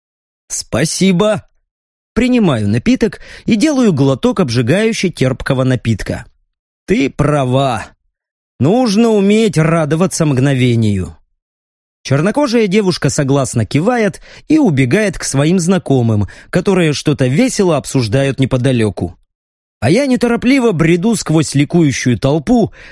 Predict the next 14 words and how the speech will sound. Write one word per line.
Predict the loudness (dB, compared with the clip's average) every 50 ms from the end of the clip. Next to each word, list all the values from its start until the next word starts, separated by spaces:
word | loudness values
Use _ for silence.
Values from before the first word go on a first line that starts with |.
| -20 -6 -4
то | -2 0
и | 0 0 0
дело | 0 0 0 0 0 0
ловя | 0 0 0 0 0 0 -2
благодарные | 0 0 0 0 0 0 -2 0 -2 -2 0 0 0 0 0 -2
взгляды, | -2 -4 -2 0 0 2 2 2 0 0 0 -2 -2 -4 -8 -14 -20 -20 _
тёплые | -2 -2 0 0 0 0 2 2 2
улыбки | 2 2 2 2 2 2 0 0 0 0 0 0 0 -2 -8 _ _ _ _ 0
и | 0 0
слова | 0 0 -2 -2 0 0 0 -2 -2 -2
поздравлений. | -2 -4 -4 -2 -2 -2 0 0 2 2 2 2 2 2 0 -2 -2 -4 -8 -12 _ _ _ _ _ _ _ _ -12
"Счастливого | -8 -4 -2 -2 -2 0 0 0 2 2 0 0 0 -2 -2 -2 -2 -2
Рождества, | -2 -2 -2 -2 -2 -2 -2 -2 -2 -4 -2 -2 0 0 0 -2 0 0 -2 -2 -4
сэр!" | -4 -4 -2 -2 0 0 -2 -2 -2 -2 -2 -2 -4 -6 -10 -14